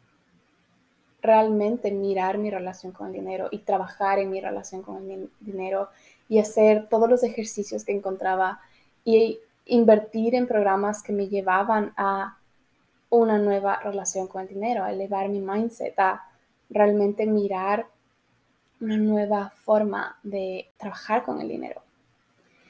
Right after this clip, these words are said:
Y eso es lo que me ha llevado hasta el día de hoy a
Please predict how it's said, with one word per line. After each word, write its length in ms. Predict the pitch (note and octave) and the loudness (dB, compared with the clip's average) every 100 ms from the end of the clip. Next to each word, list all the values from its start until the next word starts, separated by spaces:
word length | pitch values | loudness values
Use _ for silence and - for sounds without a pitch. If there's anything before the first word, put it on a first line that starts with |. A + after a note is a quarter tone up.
| _ _ _ _ _ _ - | _ _ _ _ _ _ -4
Y 400 | A#3 A3 G#3+ - _ _ _ _ _ _ _ _ _ _ _ _ _ | -2 0 -2 -6 _ _ _ _ _ _ _ _ _ _ _ _ _
eso 200 | - G#3+ | -14 -4
es 60 | B3+ | 4
lo 120 | B3+ | 4
que 80 | B3+ | 4
me 100 | A#3 | 2
ha 40 | |
llevado 540 | G#3+ G#3 G#3 A3 A3+ - | 4 4 2 2 0 -2
hasta 220 | G#3+ - | -6 -6
el 100 | G3+ | -4
día 220 | G3+ G3+ | -2 -2
de 160 | A#3+ C4 | -2 -4
hoy 340 | G3+ G3 A#3 - _ _ _ _ _ _ _ | -4 -6 -10 -16 _ _ _ _ _ _ _
a 500 | G#3+ G#3 G3+ G3+ - | -6 -4 -2 -4 -8